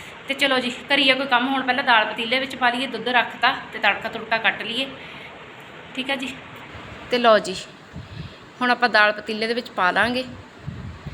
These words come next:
ਦਾਲ ਆਪਾਂ ਧਰਨੀ ਅੱਜ ਮੂੰਗੀ ਮਸਰੀ ਦੀ, ਜਿਵੇਂ ਕਿ ਮੈਂ ਪਹਿਲਾਂ ਤੁਹਾਨੂੰ ਦੱਸਿਆ ਹੀ ਹੈ। ਮੈਂ ਪਹਿਲਾਂ ਭਿਉਂ ਕੇ ਰੱਖੀ ਹੋਈ ਸੀਗੀ। ਮੂੰਗੀ ਮਸਰੀ ਦੇ ਵਿੱਚ ਪਾਏ ਸੀਗੇ ਵਿੱਚ ਥੋੜ੍ਹੇ ਜਿਹੇ ਦਲੇ ਹੋਏ ਛੋਲੇ, ਕੀ ਹੁੰਦੇ, ਦਲੀ ਹੋਈ ਦਾਲ ਹਨਾ,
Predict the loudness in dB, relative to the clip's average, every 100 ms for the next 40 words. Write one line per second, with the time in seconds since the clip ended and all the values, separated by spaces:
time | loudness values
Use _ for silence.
0 | -14 -14 -8 4 6 6 4 2 2 0
1 | -2 -2 -2 -2 -2 -2 -2 -2 -2 -2
2 | -2 -2 -4 -4 -4 -2 2 2 2 0
3 | -2 -2 -2 0 0 0 0 2 0 0
4 | 0 0 -4 -4 -6 -4 -2 -4 -4 -4
5 | -2 -2 0 0 -2 -2 -4 -2 -4 -2
6 | 2 4 2 -4 -2 -2 -4 -8 -8 -6
7 | -2 0 0 0 0 0 -4 -6 -10 -8
8 | -6 -4 -4 -4 -6 -8 -6 -6 -2 -2
9 | -2 -2 0 0 0 -2 -6